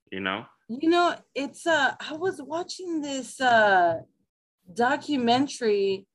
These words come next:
Speaker 2: about how, oh, no, no, it wasn't. It, I'm sorry. It was, I was listening to the George Noory show. I don't know if you know that. It's a, it's a radio out here. I know,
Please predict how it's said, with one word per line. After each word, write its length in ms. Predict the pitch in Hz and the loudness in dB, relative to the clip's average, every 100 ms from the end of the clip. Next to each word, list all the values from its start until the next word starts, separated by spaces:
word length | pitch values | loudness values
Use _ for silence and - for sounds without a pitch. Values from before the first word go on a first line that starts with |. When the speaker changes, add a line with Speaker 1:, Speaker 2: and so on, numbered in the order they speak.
| _ _ _ _ _ _ _ _ _ _ _ _ | _ _ _ _ _ _ _ _ _ _ _ _
Speaker 2:
about 600 | 220 208 220 214 214 214 | -2 2 6 6 6 2
how, 720 | 208 214 202 196 190 185 339 - _ _ _ | -2 -2 0 -2 -2 -4 -6 -10 _ _ _
oh, 80 | 262 | 0
no, 120 | 285 | 2
no, 180 | 294 277 | 2 0
it 140 | 247 | 0
wasn't. 320 | 233 262 247 214 | -2 -4 -6 -6
It, 80 | 226 - | -6 -4
I'm 120 | 233 | -4
sorry. 240 | 226 226 | -2 -2
It 40 | 220 | -2
was, 220 | 220 220 - | -4 -6 -4
I 40 | |
was 160 | 214 220 | -4 -6
listening 280 | 233 262 254 | -10 -6 -6
to 140 | 247 | -6
the 80 | 196 | -12
George 420 | 170 202 214 180 | -8 -6 -6 -6
Noory 420 | 202 202 208 208 | -8 -4 -4 -4
show. 460 | 190 - 175 156 151 | -8 -4 -2 -2 -4
I 100 | - | -6
don't 100 | 190 | -6
know 80 | 208 | -6
if 120 | 202 202 | -8 -8
you 60 | |
know 140 | 196 190 | -8 -6
that. 140 | 185 | -6
It's 140 | 190 | -4
a, 220 | 214 190 - | -4 -4 -6
it's 220 | 185 190 | -10 -6
a 200 | 208 175 | -2 -2
radio 720 | 160 196 220 226 196 170 165 - | 2 2 2 4 2 2 -2 -2
out 180 | 170 175 | -2 -4
here. 440 | - 175 156 160 _ _ _ _ _ - | -4 -4 -4 -10 _ _ _ _ _ -4
I 100 | 190 | 0
know, 460 | 190 185 170 165 | 2 2 0 -6